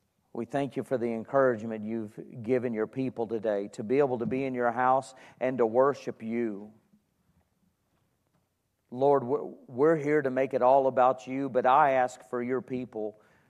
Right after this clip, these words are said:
that you would meet the needs of their hearts, that anyone who is hurting here tonight, Lord, that, that they would just know that you're working in their heart and, and give them peace, and, and may they sense your presence in a powerful way.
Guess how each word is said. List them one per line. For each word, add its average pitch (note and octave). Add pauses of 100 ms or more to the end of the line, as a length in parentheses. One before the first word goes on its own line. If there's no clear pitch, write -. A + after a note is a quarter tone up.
(180)
that B2+
you C3+
would C3
meet B2+
the A#2+
needs A#2+
of A2
their A#2
hearts, B2
that A#2+
anyone C3
who A#2+
is G#2
hurting C3
here B2+
tonight, A#2
Lord, C3 (380)
that, A#2+ (640)
that C3+
they C#3+
would B2+
just B2
know B2+
that A#2+
you're A#2+
working B2
in A#2+
their A#2
heart C3
and, A#2
and A#2+
give C3
them A2+
peace, C3+
and, A2 (480)
and B2
may C#3+
they A#2+
sense C#3
your A#2
presence B2+
in B2
a A2
powerful B2
way. G#2+